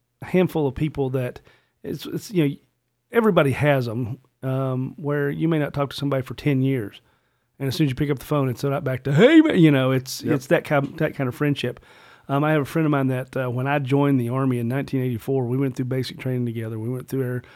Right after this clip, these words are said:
Speaker 1: our, um, a-, advanced individual training together. We went to jump school together and ended up in the same unit, um, in the eighty-second together. Um, and there was always something different about him. And I'm gonna use his name just out of respect until I talk to him. But,
Speaker 2: Mm-hmm.
Speaker 1: um, you know, he, um, um,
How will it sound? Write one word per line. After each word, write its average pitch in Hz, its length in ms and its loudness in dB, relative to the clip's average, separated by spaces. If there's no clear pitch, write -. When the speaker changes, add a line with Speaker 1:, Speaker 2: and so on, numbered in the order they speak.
Speaker 1:
our, 123 80 -6
um, 127 320 -4
a-, 139 300 -4
advanced 139 400 0
individual 135 380 2
training 139 420 2
together. 127 460 -2
We 131 120 -4
went 135 180 -6
to 131 60 -10
jump 139 280 0
school 143 200 0
together 135 360 2
and 123 80 0
ended 196 240 0
up 233 160 0
in 214 100 0
the 208 80 4
same 202 300 4
unit, 185 360 4
um, 139 520 2
in 143 120 4
the 147 80 6
eighty-second 147 480 0
together. 117 580 -4
Um, 127 460 -2
and 143 80 2
there 165 80 6
was 160 120 4
always 185 240 6
something 147 360 2
different 131 320 2
about 123 80 -2
him. 143 100 0
And 160 80 2
I'm - 60 2
gonna 165 100 6
use 151 160 4
his 135 160 -2
name 127 300 0
just 131 180 -2
out 127 140 -2
of 131 40 -2
respect 127 480 -4
until 127 220 -4
I 113 80 -6
talk 139 260 -2
to 127 100 -2
him. 117 120 -2
But, 120 220 -6
Speaker 2:
Mm-hmm. 131 440 -8
Speaker 1:
um, 139 460 6
you 165 140 6
know, 139 180 6
he, 175 320 4
um, 139 380 2
um, 131 420 -4